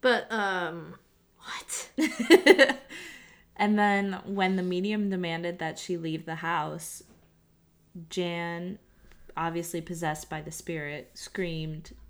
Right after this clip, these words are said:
Speaker 2: "Never. I will never leave here. This is my home."
Speaker 1: Oh. Okay. That's aggressive.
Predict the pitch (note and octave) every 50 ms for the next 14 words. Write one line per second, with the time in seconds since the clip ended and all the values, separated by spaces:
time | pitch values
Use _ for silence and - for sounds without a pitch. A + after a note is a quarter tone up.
0 | - - - D#3+ F3 F3+ F3 E3+ E3+ D3+ C#3 C3 D3+ G#3 A3+ A3 - _ _ _
1 | _ _ _ _ - - F#3+ F#3 F3 F3 E3+ E3+ E3+ E3+ E3+ F#3+ G3 G3+ F#3 F3
2 | E3 E3 E3 - - D3 D3 D3+ D3+ D#3 D#3 - - D#3+ D#3+ D#3+ - D#3+ D#3 -
3 | D#3+ D3 D3 D#3+ D#3 C3+ A#2 - - - - _ - - - - - _ _ _
4 | _ _ _ _ _ _ _ - G#3+ G#3 C#4 D4+ C4 F#3 - - - - _ _
5 | _ _ _ _ _ _ _ _ _ _ _ - A#3+ A#3 A#3+ A#3+ - A3 F#3+ F3+
6 | G3 B3 A#3+ - - _ _ _ _ _ _ _ _ _ _ _ _ _ - -
7 | - - - - - - - - _ - - A#3+ A#3 A#3+ E4 - - G3+ D#3+ -
8 | - F3 F#3+ A3+ -